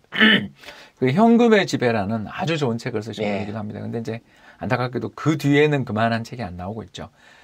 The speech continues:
Speaker 1: 근데 이제 이 사람이, 어, 뭐 차이메리카에 대한 그
Speaker 2: 그렇죠.
Speaker 1: 다큐멘터리 뭐
Speaker 2: 어,
Speaker 1: 이런 걸 하면서
Speaker 2: 어.
Speaker 1: 어마어마한 대중적인 글쓰기의 선구자인데, 이천팔 년 글로벌 금융위기 때, 어,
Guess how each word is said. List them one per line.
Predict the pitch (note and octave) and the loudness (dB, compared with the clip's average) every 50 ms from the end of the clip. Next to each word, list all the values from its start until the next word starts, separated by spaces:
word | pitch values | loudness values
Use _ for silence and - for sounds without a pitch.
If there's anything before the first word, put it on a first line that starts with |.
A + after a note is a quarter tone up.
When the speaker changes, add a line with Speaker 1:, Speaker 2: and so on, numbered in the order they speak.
| _ _ _ _ | _ _ _ _
Speaker 1:
근데 | - F3+ G3 | -4 -2 0
이제 | G3 G3+ F#3+ | 2 2 4
이 | F#3 | 6
사람이, | A3+ A#3 A3+ A3+ G3+ D#3 E3 F#3+ F#3+ E3 B2 G2+ G2+ G2 | 6 6 6 6 6 4 2 0 0 0 -2 -4 -4 -6
어, | G2 G2 G2 G2 A2 G#2+ _ | -6 -6 -8 -10 -12 -14 _
뭐 | - - A2 B2 - _ _ _ _ _ _ _ _ _ _ | -12 -10 -10 -10 -10 _ _ _ _ _ _ _ _ _ _
차이메리카에 | - - B3+ B3+ B3 A#3+ A3 E3 A#2+ G#2 A#2+ A#2+ - - - C#3 A2+ G#2 G2+ G2 G#2 G#2 G2+ G2 | -2 2 4 4 6 6 6 4 2 2 0 -2 -6 -10 -10 -8 -8 -8 -10 -12 -8 -8 -8 -6
대한 | - G2+ F#2+ F#2 F#2 F#2 G2+ - | -6 -6 -6 -6 -8 -10 -12 -12
그 | - F2+ F2+ F#2 F#2 | -10 -10 -10 -8 -6
Speaker 2:
그렇죠. | - - - E3 D3 - - - | -4 -2 0 0 0 0 2 2
Speaker 1:
다큐멘터리 | - - - - F#3+ E3+ E3 D3+ D3+ D#3+ E3 D3 C#3 | 2 0 2 0 0 2 2 0 -2 -4 -4 -2 0
뭐 | B2 A2+ A#2 A2 G#2 A2 | 2 2 2 2 2 2
Speaker 2:
어, | A2 | 2
Speaker 1:
이런 | B2+ D#3 | 2 4
걸 | D3+ D3 D3 | 4 4 2
하면서 | D#3+ D#3 C#3 C3+ D#3+ F3+ D#3 | 2 0 -2 -2 -2 -2 -2
Speaker 2:
어. | B2 A2+ A2+ A2+ A2 G#2+ - - - _ _ | 0 0 -2 -2 -4 -6 -10 -16 -20 _ _
Speaker 1:
어마어마한 | - - C3 D#3 E3+ F#3 G3 G3 G#3+ A3 A3 A3 G#3+ F#3+ E3 C#3 | -2 2 4 6 8 8 8 8 6 6 4 4 4 2 2 0
대중적인 | C3 B2 C#3 D#3+ D#3 C#3+ C#3 B2+ B2 A#2 G#2+ | 0 0 0 -2 0 0 0 0 -2 -2 -4
글쓰기의 | A#2+ A2+ A2+ - - A#2+ - A2+ A2 G#2+ | -4 -4 -4 -8 -10 -8 -4 -2 -2 -2
선구자인데, | G#2+ - C#3+ C3+ C#3 D3 D3+ D3 B2 G2 G2+ G2+ G#2+ | -2 -4 -4 -4 -4 -4 -4 -4 -4 -4 -4 -2 -2
이천팔 | G#2+ B2 C#3 - F3+ E3 D#3+ F3 E3 | -2 -2 0 0 -2 0 0 0 0
년 | E3 E3 D3+ | 0 -2 -2
글로벌 | C#3 B2+ D3 E3 F#3 E3 | 2 2 2 2 2 0
금융위기 | C#3 A2 A2 A#2 A#2+ A2 G2 G2 | -2 -4 -4 -6 -6 -8 -8 -10
때, | - - D3 D3 C3 - _ _ _ _ _ _ _ _ _ _ _ _ _ _ _ | -10 -10 -10 -10 -10 -12 _ _ _ _ _ _ _ _ _ _ _ _ _ _ _
어, | - G2+ G#2 G#2 | -8 -6 -6 -6